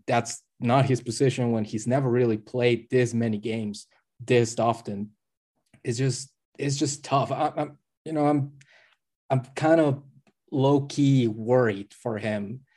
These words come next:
just because we've seen so many young, talented dudes kind of, like, be put in this position and not thrive immediately.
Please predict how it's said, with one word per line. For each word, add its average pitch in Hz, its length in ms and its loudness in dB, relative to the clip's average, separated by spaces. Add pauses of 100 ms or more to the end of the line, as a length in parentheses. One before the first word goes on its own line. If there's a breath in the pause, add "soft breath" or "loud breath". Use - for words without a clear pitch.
(440)
just 139 240 0
because 135 320 0
we've 120 200 0
seen 147 320 0
so 135 280 0
many 131 180 2
young, 117 380 0
talented 117 480 -4
dudes 120 340 -2
kind 113 220 -6
of, 113 60 -4
like, 110 260 -2 (140)
be 135 120 0
put 131 320 0
in 143 120 2
this 139 140 2
position 143 580 -4
and 107 280 -2
not 113 340 -2
thrive 123 500 -2
immediately. 131 720 -2